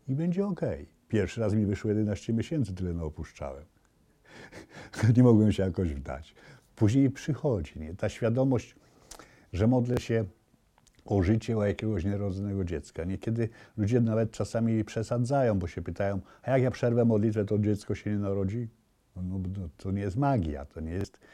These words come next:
to Bóg dawcą życia. Ja natomiast chcę wymodlić życie temu człowiekowi, które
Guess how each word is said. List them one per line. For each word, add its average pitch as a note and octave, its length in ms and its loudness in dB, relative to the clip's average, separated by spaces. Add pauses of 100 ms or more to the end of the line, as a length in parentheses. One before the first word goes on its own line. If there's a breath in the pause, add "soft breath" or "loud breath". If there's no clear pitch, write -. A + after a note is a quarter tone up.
(160 loud breath)
to G#2+ 120 0
Bóg D#3 240 8
dawcą F2 360 0
życia. - 480 -14
Ja E2+ 180 -2
natomiast A#2 640 -4 (500 soft breath)
chcę E2+ 580 -4 (420 soft breath)
wymodlić F#2 1080 2 (680)
życie A2+ 440 -2
temu G2+ 280 -2
człowiekowi, F2 680 -6 (160)
które E2+ 340 -4